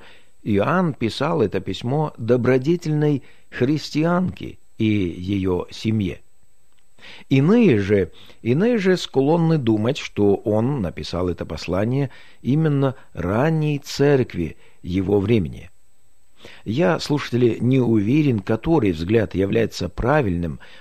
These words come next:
но склоняюсь ко второму толкованию.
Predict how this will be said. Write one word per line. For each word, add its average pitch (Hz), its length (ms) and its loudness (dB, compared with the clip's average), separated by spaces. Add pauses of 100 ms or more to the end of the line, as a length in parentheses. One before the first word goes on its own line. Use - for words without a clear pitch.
но 127 300 0
склоняюсь 143 880 0
ко 113 140 -4
второму 120 540 2
толкованию. 95 680 -2